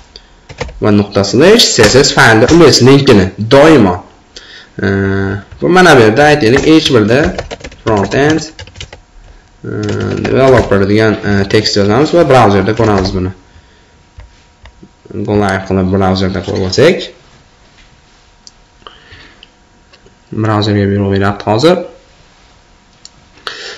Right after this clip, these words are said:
Hmm. <clears throat> Mana, frontend developer degan tekst. Va biz bu yerda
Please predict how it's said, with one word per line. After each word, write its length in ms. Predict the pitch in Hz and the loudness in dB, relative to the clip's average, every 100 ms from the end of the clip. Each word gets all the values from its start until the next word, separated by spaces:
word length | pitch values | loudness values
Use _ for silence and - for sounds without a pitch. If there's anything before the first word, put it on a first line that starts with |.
| - - _ _ - | -20 -20 _ _ -6
Hmm. 400 | 110 110 104 104 107 - | -4 -2 -2 -4 -4 2
<clears throat> 400 | 165 - - - - _ _ _ _ _ _ _ _ - - _ _ _ _ _ _ _ _ _ _ _ _ _ _ | 4 4 2 -6 -18 _ _ _ _ _ _ _ _ -20 -20 _ _ _ _ _ _ _ _ _ _ _ _ _ _
Mana, 220 | 104 92 95 - - | 0 0 -4 -16 -10
frontend 440 | - 98 101 165 156 | -2 0 2 0 2
developer 480 | 110 113 110 98 95 | 4 4 4 2 2
degan 240 | 98 127 | 2 2
tekst. 460 | 131 101 - - - - - | 2 0 -2 -6 -16 -20 -4
Va 180 | 107 113 | -2 2
biz 300 | 175 233 - 117 | 4 4 0 0
bu 60 | 131 | 4
yerda 680 | 139 110 110 185 233 - | 6 6 4 4 2 -4